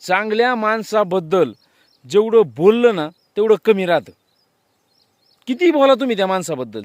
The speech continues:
तेवढं कमीच आहे, कारण त्या माणसाचे कामच तेवढे आहेत. हं? आता मी दोन तीनच त्यांच्या गोष्टी सांगतो.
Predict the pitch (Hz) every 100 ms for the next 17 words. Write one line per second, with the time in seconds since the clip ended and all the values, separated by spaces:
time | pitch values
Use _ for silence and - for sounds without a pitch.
0 | - 247 269 - 269 277 302 196 120 -
1 | _ _ _ _ _ _ 175 214 233 226
2 | 247 226 214 214 - 190 202 311 320 311
3 | 240 170 110 _ _ _ _ _ _ _
4 | _ _ _ _ _ _ _ _ _ 165
5 | 208 240 - _ _ _ _ _ _ 156
6 | 180 262 277 285 - _ _ _ _ _
7 | - 160 190 240 175 294 240 302 294 302
8 | 277 226 233 - 165 151 120 92